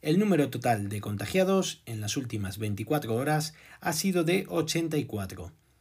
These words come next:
siendo el total de doscientos cuarenta y un mil novecientos sesenta y seis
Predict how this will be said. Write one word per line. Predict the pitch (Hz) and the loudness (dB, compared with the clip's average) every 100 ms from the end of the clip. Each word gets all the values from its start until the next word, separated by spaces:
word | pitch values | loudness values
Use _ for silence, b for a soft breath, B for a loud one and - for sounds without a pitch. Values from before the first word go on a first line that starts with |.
| _ | _
siendo | - - 139 110 | -6 0 0 0
el | 95 | -2
total | 101 110 175 190 151 | -4 4 4 4 0
de | 117 | -2
doscientos | 110 107 - 127 110 98 | -2 -2 -2 -2 -2 -6
cuarenta | - 135 165 165 151 | -4 0 0 2 0
y | 120 | 0
un | 127 | 2
mil | 185 202 196 127 | 2 2 -2 -2
novecientos | 117 110 139 123 98 95 | -2 0 -2 -4 -4 -4
sesenta | 107 - 175 120 | -2 -2 0 -2
y | |
seis | 107 127 156 156 | 0 2 2 -2